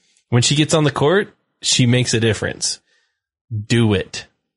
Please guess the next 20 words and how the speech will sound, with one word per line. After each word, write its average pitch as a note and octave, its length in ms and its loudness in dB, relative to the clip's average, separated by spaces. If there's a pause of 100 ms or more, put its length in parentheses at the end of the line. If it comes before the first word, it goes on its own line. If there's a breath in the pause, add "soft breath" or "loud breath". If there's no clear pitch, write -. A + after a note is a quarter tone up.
Just A#2+ 240 0
start - 320 0
<laughs> - 0 -
playing D3 320 -2
McCowan C3 680 0
more. A2+ 240 0
My G2+ 200 -2
goodness, B2 760 0
it's, - 340 -4 (120)
it's A#2 220 0
so B2+ 220 2
bad. G2 200 0
Unless E3 280 2
you're F#3+ 120 2
purpo-, D3 380 -4 (280 loud breath)
maybe A#3 220 2
they're C4 120 2
purposely A#3 440 0
tanking, G#3+ 420 0
Logan. A#2+ 360 0